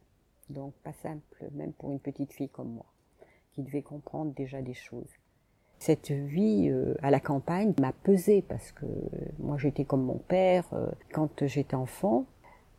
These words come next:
pendant les vacances, je ne voulais jamais rester à la campagne. Donc il fallait que je sois en ville déjà pour, euh, être ailleurs.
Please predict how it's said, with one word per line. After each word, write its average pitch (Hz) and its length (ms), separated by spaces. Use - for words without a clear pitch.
pendant 143 220
les 143 100
vacances, 156 580
je 123 120
ne 131 100
voulais 160 260
jamais 180 400
rester - 360
à - 20
la 147 100
campagne. 139 560
Donc 175 280
il - 40
fallait 147 240
que 143 80
je 139 80
sois - 400
en 165 100
ville 165 460
déjà 156 420
pour, - 440
euh, - 160
être - 400
ailleurs. 143 560